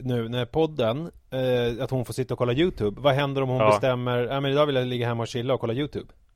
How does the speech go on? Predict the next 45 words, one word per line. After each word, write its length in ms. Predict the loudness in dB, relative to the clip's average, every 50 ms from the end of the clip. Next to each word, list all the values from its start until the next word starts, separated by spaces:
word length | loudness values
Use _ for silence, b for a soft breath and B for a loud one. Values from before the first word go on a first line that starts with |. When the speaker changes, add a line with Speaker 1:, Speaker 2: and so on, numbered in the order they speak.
| _ _ _ _ _ _ _ _ _ _ _ _ _ _ _ -12 -6
Speaker 2:
Ja, 80 | -6
det 60 | -6 -6
skulle 300 | -4 -2 0 0 2 2
ju 60 | 0
hon 80 | -2
kunna 160 | -2 -2 -2 -2
beställ-, 440 | -2 -2 -2 0 0 0 0 -4
bestämma, 440 | -4 -4 -2 2 2 2 2 2 0
men 180 | -2 -2 -4 -6 B B B B B
hon 200 | B B -8 -4
kollar 260 | 2 4 4 6 8
ju 20 | 6
ändå, 300 | 6 4 2 2 2 2
alltså, 160 | 0 -2 -4 -4 -4
eftersom 240 | -6 -6 -4 -4 -2
hon 160 | 0 2 4
har 260 | 6 6 6 6 4 0
fri 680 | -6 -18 -10 -4 0 0 0 0 0 0 0 0 0
skärmtillgång 1400 | 0 2 4 6 6 6 4 2 -2 -6 -8 -8 -12 -14 -20 _ -6 -4 -2 2 4 2 2 2 -4 -14 -10 -2
alltid, 640 | 2 2 2 2 0 -6 -6 -6 -6 -4 -6 -8 -8 -10 b b b b b b
så 180 | b -8 -8 -6
känner 300 | -2 0 0 2 2 2
hon 140 | -2 -2 -2
väl 120 | -2 -2
att 120 | -2 -4 -4
hon 80 | -6
vill 100 | -6 -4
maxa 380 | -4 -4 -6 -6 -10 -6 -6 -6
sina 180 | -6 -6 -10
bestämmardagar 600 | -8 -8 -6 -6 -4 -4 0 0 0 0 0 -4 -4
och 200 | -4 -6 -6 -8
göra 260 | -8 -6 -4 -2 0 0
någonting 300 | -2 -4 -8 -10 -10 -10
som, 300 | -8 -8 -8 -8 -10 -14 -18 -20 _ _ -20 _ _ _
det 140 | -8 0 0
är 40 | 0
också 180 | 0 0 -4
på 100 | -2 -2
YouTube 520 | 0 0 2 0 0 0 -2 -6 -8 -8 -6
som 120 | -6 -6
hon 120 | -6 -4 -4
hör 100 | -6 -4
talas 380 | 0 2 2 2 2 -2 -2
om 60 | -4
Exploria, 540 | -6 -6 -6 -8 -8 -8 -6 -4 -4 -6 -6